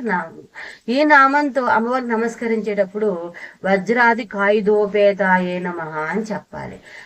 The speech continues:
వజ్ర అంటే వజ్రం, ఆదిక అంటే మొదలైన, ఆయుధోపేత అంటే ఆయుధములు ధరించినది అని అర్థం. ఈ మణిపూరాబ్జాధిష్టాన దేవత నాలుగు చేతులు కలిగి, నాలుగు చేతుల్లోనూ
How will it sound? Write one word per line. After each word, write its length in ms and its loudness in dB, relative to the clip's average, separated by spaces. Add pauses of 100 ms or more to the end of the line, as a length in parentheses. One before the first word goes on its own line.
(120)
వజ్ర 400 2
అంటే 340 2
వజ్రం, 500 -2 (120)
ఆదిక 600 0
అంటే 260 0
మొదలైన, 600 -4
ఆయుధోపేత 720 -2
అంటే 420 -6 (340)
ఆయుధములు 540 2
ధరించినది 960 -4
అని 120 -6
అర్థం. 260 -14 (720)
ఈ 140 0
మణిపూరాబ్జాధిష్టాన 1600 2
దేవత 360 -2 (680)
నాలుగు 480 2
చేతులు 360 0
కలిగి, 280 2
నాలుగు 380 0
చేతుల్లోనూ 640 0